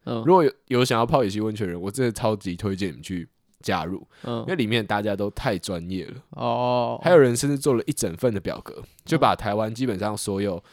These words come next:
Speaker 2: 呃，已经有被标记出来的野溪温泉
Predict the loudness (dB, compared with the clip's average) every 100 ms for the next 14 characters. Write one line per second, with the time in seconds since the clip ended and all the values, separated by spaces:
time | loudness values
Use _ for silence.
0 | _ _ _ -6 -6 -6 -6 -4 -2 -2
1 | -2 0 0 -2 -10 _ -6 -6 -4 -2
2 | -2 -4 -6 -6 -8 -6 -6 -6 -12